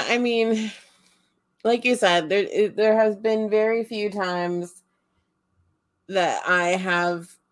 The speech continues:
thought to myself, "What is he doing?" in regards to Jarmo, most notably when he traded Cam away. Um, but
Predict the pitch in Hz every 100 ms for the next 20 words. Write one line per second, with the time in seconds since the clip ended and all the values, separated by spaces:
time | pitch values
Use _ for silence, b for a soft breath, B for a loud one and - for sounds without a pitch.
0 | _ _ _ _ _ _ - 196 165 190
1 | 180 175 175 160 170 170 170 180 180 165
2 | - - 185 180 180 170 170 160 160 143
3 | 170 190 190 - _ - 151 151 156 170
4 | - 160 135 135 123 165 - _ _ _
5 | _ _ _ - 190 185 185 165 165 151
6 | 156 170 208 _ _ 190 190 202 185 165
7 | 160 160 180 160 143 160 127 202 185 -
8 | 185 190 180 175 175 190 196 180 _ b
9 | b b b b _ _ _ _ 262 254
10 | 196 175 - 214